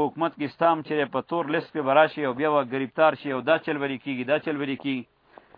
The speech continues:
کم یو سړی چې دا خبره کوي، نو دا د کافرانو خبره ده. او دغسې «والغوا فيه»، چې د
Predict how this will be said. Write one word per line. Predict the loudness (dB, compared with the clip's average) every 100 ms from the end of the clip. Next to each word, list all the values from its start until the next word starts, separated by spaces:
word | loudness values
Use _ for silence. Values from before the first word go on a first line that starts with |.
| -20 -18 -2
کم | 0 2
یو | -2
سړی | 0 0 0
چې | 0 4
دا | 4
خبره | 4 2 2
کوي، | 0 -4
نو | -2
دا | 2 2
د |
کافرانو | 2 -2 -2 2 2 2
خبره | 0 -2 -2
ده. | -4 -12 _ _ 0
او | 2 4
دغسې | 2 2 0 2
«والغوا | 2 4 0 0
فيه»، | -2 -4 -4 -8 _ _ _
چې |
د | -2